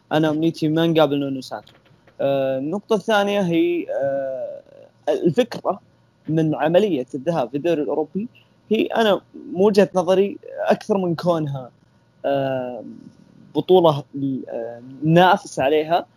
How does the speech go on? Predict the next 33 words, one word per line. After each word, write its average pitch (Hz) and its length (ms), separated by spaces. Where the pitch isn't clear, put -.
أوكي، 156 260
أنا 139 80
ما 147 80
عندي 143 160
مشكلة 135 280
بننافس 135 360
على 127 60
البطولة 147 400
وحنا 139 460
متواجدين 135 480
فيها 139 160
عشان 147 260
ننافس 156 360
عليها. 127 340
آه، 151 220
لكن 233 300
ودي 208 380
أشوف 214 340
أفكار 180 500
أكثر، - 380
ودي 160 300
أشوف، 151 360
آه، 131 560
تجارب 147 460
أكثر، 190 300
كون 147 340
إن 135 80
المباريات 135 600
هذه 135 220
ممكن 143 340
إنك 104 180
أنت - 160
تجرب - 280